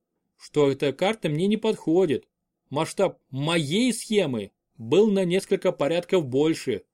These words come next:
выходя далеко за пределы Винницкой области. Мне нужна была карта, если не всей Украины, то как минимум юга страны. Сморгнув, я вернулся в реальный мир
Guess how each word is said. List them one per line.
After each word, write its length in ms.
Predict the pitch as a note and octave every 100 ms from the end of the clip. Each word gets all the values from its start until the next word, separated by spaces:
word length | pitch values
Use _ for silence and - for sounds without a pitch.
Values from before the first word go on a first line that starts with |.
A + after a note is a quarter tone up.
| _ _ _
выходя 500 | A2+ B2+ D#3 C#3 G3
далеко 400 | F#3+ E3+ D#3 F#3+
за 140 | F#3 E3
пределы 460 | F3+ D3+ F#3 F#3
Винницкой 520 | C3+ E3 F3+ E3+ - E3
области. 640 | F#3+ C#3+ B2 - A#2 G#2 _ _ _ _
Мне 340 | A2+ A#2+ E3+ G3
нужна 340 | D#3+ C#3+ F#3
была 320 | C#3 F3+ D#3+
карта, 400 | - E3+ F#3+ -
если 320 | C#3+ E3 -
не 160 | D#3 D3
всей 240 | - F#3+
Украины, 720 | G#3+ G3 G3 G3 F3+ B2+ G2+ - _ _ _
то 120 | - E3+
как 260 | - -
минимум 460 | E3 F#3 F#3+ G3 F#3
юга 360 | C3 E3 D#3 D#3+
страны. 580 | E3+ E3+ D#3+ C3+ A#2 - _ _ _ _
Сморгнув, 760 | - B2+ B2 A2+ C#3 G#3+ B3 -
я 300 | - G#2+ C#3
вернулся 540 | A3 G#3+ D#3 E3+ - C3
в 40 |
реальный 440 | B2 C3+ C#3+ D3 B2+
мир 340 | B2 A#2 G2+